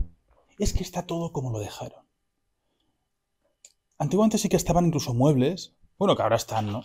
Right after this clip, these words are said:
Pero, pero están deshechos. Pero está todo, la campana extractora de metal completamente oxidado, el hierro.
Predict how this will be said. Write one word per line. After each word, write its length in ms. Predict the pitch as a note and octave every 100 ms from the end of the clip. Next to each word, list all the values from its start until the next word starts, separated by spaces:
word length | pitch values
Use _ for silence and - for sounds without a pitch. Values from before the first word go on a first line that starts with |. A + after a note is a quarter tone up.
| _ _
Pero, 360 | - A#2+ - -
pero 100 | -
están 200 | A2+ -
deshechos. 580 | B2+ - C3 - - - _ _ _ _ _ _
Pero 160 | - C3+
está 220 | B2+ F3+
todo, 220 | - B2
la 120 | A2 A2+
campana 340 | A#2 A#2 C3+
extractora 840 | C3+ C3 - - C#3 D3 D3+ D#3 _ _ _ -
de 100 | B2
metal 500 | A#2 A2 B2 B2 B2
completamente 640 | A#2+ A2 A2+ A#2 A2+ A2+
oxidado, 540 | A#2+ - - - C3 C3
el 80 |
hierro. 520 | _ B2+ A#2+ A#2 C3